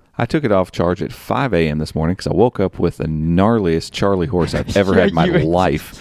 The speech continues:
Speaker 2: said that.
Speaker 1: I s-, I mean, I
Speaker 2: <laughs>
Speaker 1: jumped up out of the bed like
Speaker 2: You
Speaker 1: somebody
Speaker 2: dehydrated or
Speaker 1: bit
Speaker 2: something,
Speaker 1: me.
Speaker 2: bro?
Speaker 1: I don't know. I think I was having a dream and I was doing something where I was pointing my toe real hard.
Speaker 2: Oh,
Speaker 1: and it
Speaker 2: yeah.
Speaker 1: just, it just locked up on me. Anyway, so I got up and, uh, you know, I needed to walk it off, and I just,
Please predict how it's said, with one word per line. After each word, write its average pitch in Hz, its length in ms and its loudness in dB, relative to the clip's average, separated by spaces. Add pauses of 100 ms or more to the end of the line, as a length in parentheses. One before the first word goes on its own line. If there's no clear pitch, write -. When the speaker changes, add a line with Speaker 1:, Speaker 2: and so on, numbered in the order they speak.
(180)
Speaker 2:
said 139 380 -2
that. 104 160 -2
Speaker 1:
I 101 60 4
s-, - 280 -2
I 98 80 2
mean, 90 120 4
I 104 180 4
Speaker 2:
<laughs> - 20 6
Speaker 1:
jumped 101 480 2
up 92 180 2
out 85 120 2
of 80 60 -4
the 78 40 -4
bed 80 220 4
like 117 180 0
Speaker 2:
You 135 80 2
Speaker 1:
somebody 127 300 6
Speaker 2:
dehydrated 208 320 4
or 226 40 2
Speaker 1:
bit 208 160 6
Speaker 2:
something, 233 320 2
Speaker 1:
me. 254 60 -4
Speaker 2:
bro? 269 240 0 (480)
Speaker 1:
I - 100 2
don't 151 120 0
know. 110 300 2 (200)
I 78 100 0
think 139 180 2
I 123 40 6
was 95 120 4
having 92 200 2
a 76 60 -4
dream 85 360 0
and 80 60 -2
I 76 40 0
was 78 80 -2
doing 82 260 0
something 85 260 -4
where - 100 -4
I 78 40 -4
was - 100 -4
pointing - 320 -4
my - 80 -8
toe 82 240 -2
real 90 200 2
hard. 90 320 0
Speaker 2:
Oh, 110 360 2
Speaker 1:
and 110 140 0
it 107 40 2
Speaker 2:
yeah. 107 60 -2
Speaker 1:
just, 101 180 0 (320)
it 82 100 -2
just 80 180 -2
locked 80 300 -2
up 90 160 -2
on 78 120 -2
me. 78 140 -4
Anyway, 90 280 0 (320)
so 95 140 2
I 95 120 4
got 104 200 2
up 95 240 2
and, 82 280 0
uh, 80 300 0
you 87 140 -2
know, 76 160 -2 (760)
I 92 80 2
needed 90 240 2
to 80 80 2
walk 80 280 2
it 80 60 -2
off, 85 380 0
and 78 300 -2
I 82 100 0
just, 82 220 -6